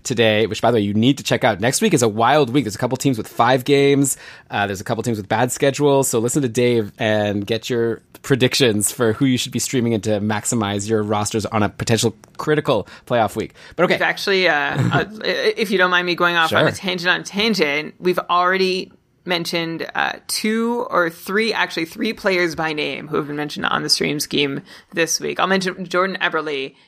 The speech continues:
Speaker 2: is, uh, is Dave's Shallow League Streamer of the Week. But if you want the ludicrous Streamer of the Week, you gotta go listen to Stream Scheme in the show notes.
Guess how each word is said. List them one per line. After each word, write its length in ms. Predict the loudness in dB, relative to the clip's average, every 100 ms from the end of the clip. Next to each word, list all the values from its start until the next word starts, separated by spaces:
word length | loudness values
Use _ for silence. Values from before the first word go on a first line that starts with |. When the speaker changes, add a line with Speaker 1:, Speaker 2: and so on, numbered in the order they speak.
| -6
Speaker 2:
is, 300 | 0 0 0
uh, 240 | 0 2 0
is 220 | -4 -4
Dave's 340 | -2 -2 -6 -8
Shallow 400 | -2 0 0 -2
League 200 | -4 -6
Streamer 240 | -6 -6
of 60 | -6
the 60 |
Week. 260 | -4 -4 -2
But 80 | -4
if 80 | -2
you 80 |
want 140 | -2 0
the 80 | 2
ludicrous 720 | 2 4 2 2 2 2 2
Streamer 240 | 0 2
of 80 | 2
the 60 | 2
Week, 340 | 2 0 -8 -20 _
you 80 | -4
gotta 160 | -2 0
go 80 | -2
listen 260 | -2 -4
to 60 | -4
Stream 300 | -4 -6 -8
Scheme 360 | -6 -6 -6
in 220 | -6 -4 -4
the 80 |
show 260 | -2 -2 -2
notes. 480 | 0 0 -2 -6